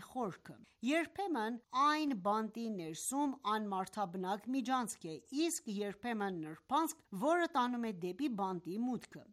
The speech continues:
Այս պատկերներում Թարանեն առաջին պլանից տեղափոխվում է ֆոն։ Միջանցքի կամ նրբանցքի պատերը տեղակայված են շրջանակի ձախ և աջ կողմերում և,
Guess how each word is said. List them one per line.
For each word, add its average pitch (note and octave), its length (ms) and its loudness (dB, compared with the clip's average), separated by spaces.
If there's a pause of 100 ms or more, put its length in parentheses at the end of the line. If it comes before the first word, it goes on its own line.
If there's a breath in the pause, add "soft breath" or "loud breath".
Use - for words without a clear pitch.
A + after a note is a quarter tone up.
(200)
Այս B3+ 340 6 (160)
պատկերներում C4+ 880 0
Թարանեն D#4 600 2
առաջին A#3+ 540 2
պլանից F#3+ 600 -6 (220)
տեղափոխվում C4 840 0
է B3 180 -2
ֆոն։ D3 380 -10 (140)
Միջանցքի D#4+ 680 2
կամ C4 320 4
նրբանցքի G3+ 800 -6
պատերը F#3+ 540 -4 (340 soft breath)
տեղակայված D#4 840 4
են G#3 240 -6 (160)
շրջանակի A3+ 880 -2
ձախ C#4 460 2 (160)
և G3 340 -2
աջ E3+ 300 -6
կողմերում B3 640 -4 (320)
և, A3+ 320 0